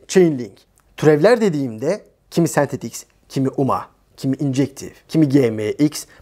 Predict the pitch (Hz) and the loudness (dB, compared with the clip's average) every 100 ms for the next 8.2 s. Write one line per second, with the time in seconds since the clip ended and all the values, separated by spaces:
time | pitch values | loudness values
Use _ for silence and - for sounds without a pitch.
0 | _ 160 156 160 131 110 147 175 151 151 | _ 0 2 4 2 0 0 0 2 2
1 | 139 127 143 - 147 127 120 131 127 135 | 2 0 -2 0 2 2 0 -4 -2 -4
2 | 120 107 101 110 147 147 143 139 - _ | -2 -4 -8 -4 2 4 2 -2 -8 _
3 | - 151 - 131 131 _ _ _ 151 147 | 0 0 4 2 0 _ _ _ 2 2
4 | 131 135 131 - 143 180 196 190 135 123 | 2 -2 -2 -2 2 2 2 0 -2 0
5 | 165 160 170 185 - _ _ _ _ _ | 2 4 2 -4 -10 _ _ _ _ _
6 | - 170 170 160 139 110 - - - 170 | -2 2 2 2 0 -2 -8 -14 -6 -4
7 | 160 165 135 139 - 131 123 127 117 - | -2 -2 -2 -2 -4 -6 -4 -4 -6 -8
8 | 80 - | -14 -18